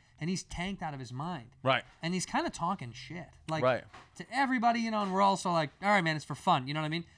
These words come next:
Speaker 1: And she would take a shot, and then she would get another shot. You know, we'd let her shoot more than once or whatever. This was my grandmother. And he was like, he was all mad that they lost the game and was throwing a fit and was lipping off. Like,
Speaker 2: Right.
Speaker 1: lipping off bad. Being like, "Oh, you fucking cheated, on and on and on and stuff."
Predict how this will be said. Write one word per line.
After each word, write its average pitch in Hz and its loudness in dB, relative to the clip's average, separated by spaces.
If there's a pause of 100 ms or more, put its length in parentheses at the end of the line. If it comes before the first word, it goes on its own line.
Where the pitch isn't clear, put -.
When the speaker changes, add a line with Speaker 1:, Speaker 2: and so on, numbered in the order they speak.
(200)
Speaker 1:
And 175 -2
she - -2
would 180 0
take 185 -6
a 151 -14
shot, 147 -2 (300)
and 190 -4
then 202 -2
she 233 -6
would 214 -2 (160)
get 214 0
another 202 2
shot. 123 -4
You 175 -6
know, 175 -2
we'd 170 -2
let 175 -2
her 156 -4
shoot 156 -6
more 147 -4
than 139 -6
once 139 -6
or 135 -8
whatever. 131 -6
This 131 -12 (100)
was 156 -14
my 151 -10
grandmother. 135 -4 (400)
And 151 -4
he 180 0
was 165 -2
like, 131 -2
he 175 -2
was 160 -4
all 180 -2
mad 147 0
that 113 -10
they 120 -8
lost 131 -2
the 135 -6
game 147 -4
and 147 -8
was 135 -10
throwing 160 -8
a 117 -12
fit 180 -10 (240)
and 160 -8
was 139 -6
lipping 160 -2
off. 165 -6 (280)
Like, 147 4
Speaker 2:
Right. - -6
Speaker 1:
lipping 254 -4
off 233 0
bad. 220 0 (300)
Being 180 -6
like, 175 -6
"Oh, 208 -4
you 196 -2
fucking 170 -14
cheated, 196 -10
on 196 -6
and 185 -8
on 202 -8
and 196 -6
on 190 -4
and 185 -10
stuff." 185 -14